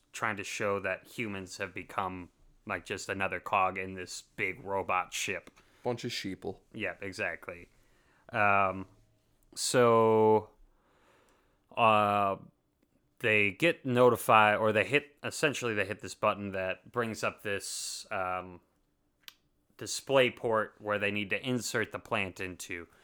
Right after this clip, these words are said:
Speaker 1: So when that happens, uh, all the screens essentially turn to the same graphic. It's a little plant with a circle, and all of the hover chairs of the people start going to, like, the main lobby,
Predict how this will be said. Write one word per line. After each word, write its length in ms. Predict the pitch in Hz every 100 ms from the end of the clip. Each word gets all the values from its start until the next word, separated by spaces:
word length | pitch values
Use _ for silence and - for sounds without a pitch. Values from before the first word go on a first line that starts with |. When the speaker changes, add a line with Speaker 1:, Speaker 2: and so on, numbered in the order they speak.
| _ _
Speaker 1:
So 340 | - - 107 98
when 220 | 101 98
that 240 | 131 160
happens, 800 | - 113 104 110 101 101 - - _ _ _ _ _ _ _ _ _ _
uh, 220 | 98 90 120
all 180 | 127
the 100 | 123
screens 420 | 117 - 127 110 98
essentially 440 | 95 113 101 110
turn 220 | - 110
to 60 | 98
the 80 | 95
same 360 | - 113 98
graphic. 580 | 92 95 87 - 90 -
It's 220 | 101 -
a 400 | 104 90 90 90 85 _ _
little 180 | - 95
plant 380 | - - 117 101
with 160 | 104 98
a 60 |
circle, 720 | - - 120 - 117 104 95 _ _ -
and 260 | - 95 92
all 300 | 101 101 101
of 220 | 98 92
the 500 | 104 95 95 90 92 _
hover 340 | - 127 110 101
chairs 400 | - 104 98 101
of 120 | 95
the 80 | 101
people 540 | - 104 98 92 90 _ _
start 340 | - 110 95
going 260 | - 95 90
to, 100 | 101
like, 180 | 92 -
the 80 |
main 320 | 98 101 95 92
lobby, 540 | 92 92 87 87 85